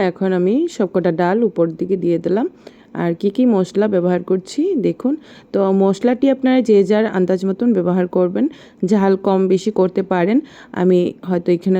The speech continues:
লঙ্কা বেশি করে আমি দিয়েছি, আমাদের ঘরে সবাই ঝাল খেতে ভালোবাসে, তার জন্য অল্প লঙ্কা বেশি করে দিয়েছি। আপনারা অল্প মানে, উম, লঙ্কা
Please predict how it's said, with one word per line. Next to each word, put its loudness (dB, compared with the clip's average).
লঙ্কা 0
বেশি 0
করে 2
আমি 0
দিয়েছি, 0
আমাদের 2
ঘরে 2
সবাই 2
ঝাল -2
খেতে 0
ভালোবাসে, 0
তার -2
জন্য 0
অল্প -2
লঙ্কা -2
বেশি -6
করে 0
দিয়েছি। -4
আপনারা -4
অল্প -6
মানে, 0
উম, -6
লঙ্কা -2